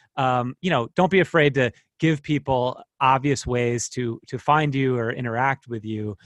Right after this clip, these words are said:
But in the content itself, like, just, just add value. If you can think about that, be helpful, add value, um,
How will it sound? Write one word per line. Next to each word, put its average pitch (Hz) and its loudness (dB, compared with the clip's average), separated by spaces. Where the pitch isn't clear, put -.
But 147 4
in 139 0
the 131 -6
content 160 -4
itself, 143 -2
like, 120 -2
just, 147 -4
just - -2
add 135 0
value. 113 -2
If 107 -10
you 143 -6
can 139 -6
think 160 -6
about 123 -2
that, 113 -4
be 185 -2
helpful, 143 -2
add 127 0
value, 117 -4
um, 117 -6